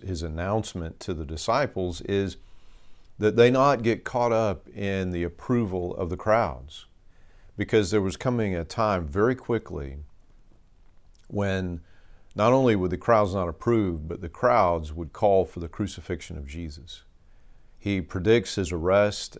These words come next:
and his death. And, uh, oddly enough, it seems that the, that the disciples are, are filled, they're, they're puffed up with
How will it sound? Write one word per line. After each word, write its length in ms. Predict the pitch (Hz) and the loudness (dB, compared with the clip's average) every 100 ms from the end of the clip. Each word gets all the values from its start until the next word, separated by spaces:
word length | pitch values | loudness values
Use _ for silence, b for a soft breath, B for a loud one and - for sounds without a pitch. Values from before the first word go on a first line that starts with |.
| - | -10
and 600 | 90 85 85 82 82 - | -8 -6 -6 -8 -10 -12
his 320 | - 80 73 | -12 -10 -10
death. 560 | 76 92 98 107 - - - - - _ _ _ - - b b b | -4 2 4 2 -2 -18 -20 -20 -20 _ _ _ -20 -20 b b b
And, 600 | - 107 107 107 104 101 104 - | -8 0 2 2 2 -2 -4 -8
uh, 140 | 101 - | -8 0
oddly 420 | 104 123 151 151 | 6 8 8 4
enough, 680 | 135 98 80 101 - - - - _ _ - - | 4 2 0 -4 -8 -20 -20 -20 _ _ -20 -12
it 140 | 92 | -8
seems 540 | - 117 117 117 104 82 | -4 -2 0 0 -2 -2
that 440 | 98 92 87 98 | 0 0 -2 -6
the, 300 | 92 87 85 - - - - - - | -6 -6 -8 -16 -20 -20 -20 -18 -8
that 220 | 95 90 | -6 -4
the 100 | 92 | -6
disciples 760 | 82 - 107 113 - 92 80 - | -6 -2 -2 -2 -4 -8 -8 -8
are, 380 | 90 87 82 - b b b b b b - | -4 -4 -4 -10 b b b b b b -12
are 160 | - 92 | -4 -2
filled, 640 | - - 135 135 110 85 78 | -4 2 4 6 4 2 0
they're, 280 | 92 90 - | 0 0 -2
they're 220 | 92 92 | -2 -2
puffed 480 | - - 131 127 - | -4 -2 0 0 0
up 280 | 98 95 - | 2 2 -2
with 680 | 101 95 92 87 - - | -4 0 0 -2 -6 -20